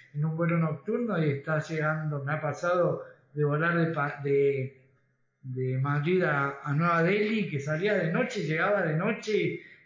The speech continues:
y vos decís, "Wow, man, yo quiero desayunar ahora y no quiero, eh, irme a dormir de nuevo". Pero bueno, creo que ahí también, eh,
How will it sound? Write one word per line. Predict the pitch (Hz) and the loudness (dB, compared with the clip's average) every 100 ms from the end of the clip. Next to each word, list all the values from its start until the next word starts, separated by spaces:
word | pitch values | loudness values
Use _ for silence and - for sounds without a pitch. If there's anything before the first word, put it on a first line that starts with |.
| _ | _
y | 165 | -4
vos | 175 | -2
decís, | 175 170 | -2 -4
"Wow, | 196 208 170 156 | -2 0 0 -2
man, | 175 190 156 | -2 0 -2
yo | 151 147 | -4 -6
quiero | 175 180 | -2 0
desayunar | 156 165 139 147 175 180 | 0 -2 -4 -2 0 0
ahora | 151 143 160 170 175 160 143 | 0 0 0 2 2 2 0
y | 139 | 0
no | 151 139 | -2 -4
quiero, | 170 190 175 147 143 135 131 - - _ _ | -2 0 2 2 0 -2 -6 -10 -20 _ _
eh, | 143 131 - _ 190 | -6 -6 -8 _ -2
irme | 185 185 | 0 2
a | |
dormir | 180 175 185 185 | 2 2 2 2
de | 180 | 2
nuevo". | 175 175 165 151 139 - - - - | 0 2 2 0 -2 -6 -20 -20 -8
Pero | 151 151 | -2 2
bueno, | 175 185 156 127 - - _ | 2 2 0 -2 -10 -20 _
creo | - 180 190 | -4 0 2
que | 175 | 2
ahí | 156 165 160 | 2 0 0
también, | 151 151 156 165 160 156 143 - _ 147 | 0 0 0 0 0 -2 -8 -18 _ -6
eh, | 131 131 135 135 139 | -2 0 0 -4 -6